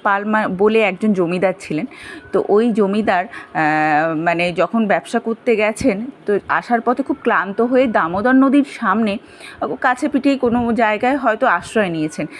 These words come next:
কিন্তু দামোদর নদীর পাশে একটা পাথরকে দেখে উনার খুব ভালো লেগেছিল।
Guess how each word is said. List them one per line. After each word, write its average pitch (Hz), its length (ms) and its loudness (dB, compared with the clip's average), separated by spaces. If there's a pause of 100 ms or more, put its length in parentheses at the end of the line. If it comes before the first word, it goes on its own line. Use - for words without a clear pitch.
(180)
কিন্তু 233 220 0
দামোদর 208 440 2
নদীর 262 360 2 (100)
পাশে 247 640 2
একটা 196 300 -2
পাথরকে 240 680 -2
দেখে 220 260 0
উনার 226 260 0
খুব 302 200 -4
ভালো 190 280 -2
লেগেছিল। 220 460 0